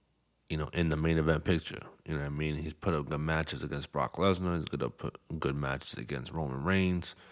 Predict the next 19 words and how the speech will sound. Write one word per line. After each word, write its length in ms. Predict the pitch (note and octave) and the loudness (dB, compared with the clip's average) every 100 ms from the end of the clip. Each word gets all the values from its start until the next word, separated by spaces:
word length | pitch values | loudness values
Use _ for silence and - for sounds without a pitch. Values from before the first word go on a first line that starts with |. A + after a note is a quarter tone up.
| - - - - | -20 -20 -10 -6
Um, 340 | C#2 C2+ C2+ - | -4 -4 -8 -8
he's 260 | - D#2+ | -6 -4
made 280 | D#2 E2+ E2+ | 0 2 2
himself, 640 | E2 - E2+ D#2+ D#2 - - - - - - | 2 2 4 4 4 -2 -12 -20 -20 -20 -10
um, 720 | - C#2 C2+ C2 B1+ A#1+ A#1 G2+ - - - | -4 -2 -2 -2 -4 -6 -8 -12 -18 -18 -4
into, 640 | E2 D2+ - D#2+ D#2+ D#2 | -2 -2 0 2 2 2
into 300 | D#2 D2 E2+ | -2 0 2
a 40 | D#2+ | 4
beast. 540 | D2 G2 E2 - - - - | 4 4 4 -2 -8 -14 -10
You 80 | D2 | -4
know 100 | D#2 | -2
what 100 | D2+ | 0
I 40 | |
mean? 240 | D#2 D#2+ D#2+ | 0 2 2
And 340 | D2+ D2+ D#2 | 0 -2 -2
a 40 | |
beast 460 | C#2+ C#2+ D#2 C#2+ - | -2 0 0 0 -2
that, 260 | D2+ C#2+ C2+ | -2 -2 2
that, 380 | D#2+ D#2 - | 4 4 2